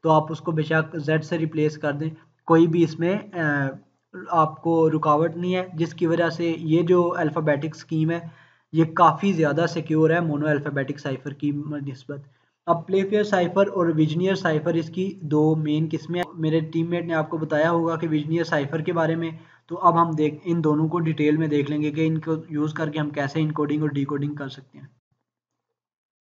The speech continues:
तो सबसे पहले हम mono alphabetic साइफर में देख लेते हैं कि scissor साइफर किस तरह काम करता है। तो scissor साइ-, साइफर किस तरह काम कर रहा होता है? सीजर साइफर इस तरह काम करता है कि आपका जो प्लेन text का alphabet है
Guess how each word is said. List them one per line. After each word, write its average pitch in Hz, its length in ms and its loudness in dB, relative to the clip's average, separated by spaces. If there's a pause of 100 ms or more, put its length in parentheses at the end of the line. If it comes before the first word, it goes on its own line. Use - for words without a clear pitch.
(720)
तो 156 220 4
सबसे 180 320 2
पहले 214 240 6
हम 208 140 4
mono 175 200 2
alphabetic 196 540 4
साइफर 190 320 2
में 202 160 4
देख 175 200 4
लेते 185 200 2
हैं 196 80 2
कि 196 60 2
scissor 175 320 2
साइफर 180 360 0
किस 180 220 -6
तरह 185 160 0
काम 165 300 -2
करता 160 260 -10
है। 165 180 -8 (340)
तो 170 160 6
scissor 180 360 2
साइ-, 196 500 0
साइफर 165 400 2
किस 208 240 -4
तरह 208 140 2
काम 185 240 0
कर 180 160 0
रहा 190 80 2
होता 180 180 0
है? 185 60 2
सीजर 175 280 -4
साइफर 190 340 0
इस 190 160 -4
तरह 202 180 2
काम 175 260 0
करता 165 260 -4
है 185 60 0
कि 185 260 -6
आपका 170 360 4
जो 185 120 2
प्लेन 175 380 0
text 190 320 -2
का 175 160 -2
alphabet 151 500 0
है - 300 -10